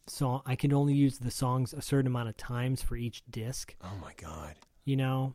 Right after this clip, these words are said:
Speaker 1: which is so lame. I don't,
Speaker 2: Oh
Speaker 1: I don't,
Speaker 2: my
Speaker 1: it's so
Speaker 2: God.
Speaker 1: frustrating, all that stuff. I'm sure, you know, Peter Hackman could speak more specifically <laughs> about that, the licensing of music for,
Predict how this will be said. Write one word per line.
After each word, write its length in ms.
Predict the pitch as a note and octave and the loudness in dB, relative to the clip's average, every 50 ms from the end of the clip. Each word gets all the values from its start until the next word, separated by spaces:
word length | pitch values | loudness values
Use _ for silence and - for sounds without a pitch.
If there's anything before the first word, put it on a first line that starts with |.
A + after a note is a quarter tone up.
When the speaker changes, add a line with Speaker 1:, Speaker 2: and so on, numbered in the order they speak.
| - | -4
Speaker 1:
which 160 | - E3+ - - | -6 -2 0 0
is 100 | A3 - | 0 2
so 220 | - - A#3 G3+ | 8 10 10 10
lame. 420 | F3 D#3 D#3 D#3 D#3 D#3+ D#3+ D#3+ D3+ | 10 10 8 6 6 6 4 4 2
I 100 | C#3+ E3 | 2 4
don't, 180 | F3+ D#3 C#3 - A#2 | 4 4 4 2 0
Speaker 2:
Oh 60 | B2+ | 0
Speaker 1:
I 40 | - | 0
don't, 100 | - F3 G2+ | 0 0 -2
Speaker 2:
my 80 | E2+ - | -4 -8
Speaker 1:
it's 180 | C#3+ C#3+ - | -8 -6 -6
so 240 | G#2 A2 A2+ F3+ D#3+ C3+ | -2 4 6 8 8 6
Speaker 2:
God. 80 | B2 - | 6 2
Speaker 1:
frustrating, 580 | - - C#3+ C3 A#2+ - - A#2+ A2 G#2+ A#2 A2+ | -4 -2 -2 -2 -2 -2 -4 -4 -4 -4 -4 -4
all 120 | A2+ A2+ | -4 -4
that 160 | A2+ A2 G#2 | -4 -6 -8
stuff. 240 | - - A2 G2+ G2+ - - - - - - _ - | -8 -10 -10 -8 -8 -8 -8 -10 -10 -16 -20 _ -4
I'm 100 | - C3 | -4 -2
sure, 280 | B2 - D3+ C#3+ B2+ A#2+ - - | 2 4 4 4 4 2 -2 -4
you 100 | B2 A#2 | -4 -4
know, 80 | A2+ | -2
Peter 280 | G#2+ - D3 C3+ C3 A2+ | 2 4 4 4 4 2
Hackman 400 | G#2 B2 B2 - - - A#2 A2 | 0 0 -2 0 -2 -2 -2 -2
could 160 | - - G#2+ | -4 -6 -8
speak 280 | - - - A#2+ - - | -6 -4 -4 -4 -4 -2
more 220 | B2 A#2 A#2 A2 | -4 -4 -2 -4
specifically 680 | - - - - B2 - - B2+ G2+ A#2 - - A#2+ A2 | -6 -6 -2 -2 -2 0 0 -4 -4 -4 -4 -4 -4 0
<laughs> 20 | |
about 240 | A2 A2+ - F#3+ F3+ E3 | 4 6 6 6 6 4
that, 160 | F3 E3+ C#3 - - - - - - - - - | 0 -2 -2 -4 -14 -18 -18 -18 -18 -14 -6 0
the 60 | - C#3 | 2 4
licensing 560 | C3+ C#3 C#3+ C#3 - D3+ C3+ - D3 C3+ C3 | 6 6 4 4 4 4 4 4 4 2 2
of 80 | B2 | 2
music 440 | A#2+ A#2 B2 B2+ A#2+ C3 A#2 - - | 2 2 0 2 2 0 -2 -2 -4
for, 340 | - - B2+ A#2+ A2+ G#2+ - | -6 -4 -2 -2 -2 -4 -6